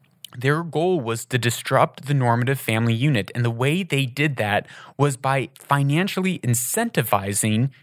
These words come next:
people to not get married. As one of the stats we've talked about earlier in this episode was that before,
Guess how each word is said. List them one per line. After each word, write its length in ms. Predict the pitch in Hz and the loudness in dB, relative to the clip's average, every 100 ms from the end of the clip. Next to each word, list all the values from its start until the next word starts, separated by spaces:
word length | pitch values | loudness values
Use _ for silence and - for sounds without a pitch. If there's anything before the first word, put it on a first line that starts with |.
| _ | _
people 300 | - 175 175 | -4 0 0
to 220 | - - | 0 -2
not 600 | 160 143 131 135 143 139 - - | 0 2 2 2 0 -4 -12 -4
get 220 | 120 131 | -2 -2
married. 480 | 120 110 104 92 - - - - - | 0 0 0 -2 -8 -18 -20 -20 -6
As 240 | 123 127 123 | -2 0 0
one 160 | 135 | -2
of 60 | 170 | -2
the 80 | 117 | -4
stats 420 | - 131 160 160 - | -2 0 0 0 -4
we've 200 | 120 - | -4 2
talked 280 | 127 139 | 2 2
about 240 | - 117 113 | 0 -2 0
earlier 540 | 131 165 151 107 107 131 _ _ | 0 0 0 0 -2 -4 _ _
in 100 | 120 | 4
this 160 | 110 | 4
episode 540 | - - 113 - 139 170 - - - | 0 -4 -2 0 0 0 -10 -20 -6
was 160 | 139 127 | -4 0
that 300 | 143 135 - _ _ _ | 0 0 -6 _ _ _
before, 540 | 139 - 208 196 175 | -8 -6 0 0 0